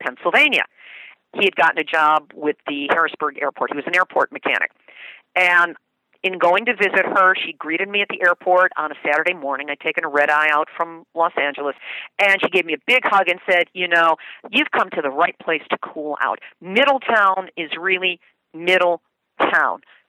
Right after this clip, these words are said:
Nothing important ever happens here." And five days later, one mile from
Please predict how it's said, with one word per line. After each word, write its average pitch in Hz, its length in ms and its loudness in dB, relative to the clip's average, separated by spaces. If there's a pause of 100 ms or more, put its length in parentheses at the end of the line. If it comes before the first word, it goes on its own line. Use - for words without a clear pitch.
(220)
Nothing 208 460 -2
important 143 500 -6
ever 151 180 0
happens 139 440 -8
here." - 180 0 (1040)
And 165 260 0 (160)
five 156 200 2
days 247 220 0
later, 165 440 2 (460)
one 185 360 2
mile 226 500 2 (300)
from 175 420 0